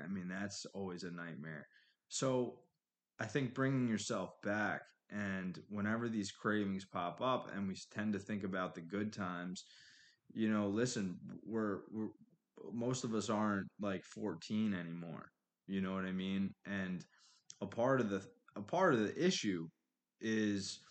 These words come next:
or I don't even wanna say the issue, like, a part of what happens when we become uh, we,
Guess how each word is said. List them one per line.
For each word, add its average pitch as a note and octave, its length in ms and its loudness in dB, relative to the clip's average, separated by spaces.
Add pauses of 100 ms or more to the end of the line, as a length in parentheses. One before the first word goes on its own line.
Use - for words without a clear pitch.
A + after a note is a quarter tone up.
(320)
or A#2 140 2
I - 20 8
don't C3+ 120 8
even B2 120 6
wanna G#2+ 160 4
say G#2+ 160 2
the F#2+ 180 -2
issue, C3+ 320 2
like, F#2+ 140 -2
a G2 60 -4
part D3 260 0
of A#2 80 2
what G2+ 160 0
happens G#2 480 2 (220)
when G#2 320 0
we G#2 100 2
become A2 760 -2 (1600)
uh, C3 260 4
we, A#2+ 180 4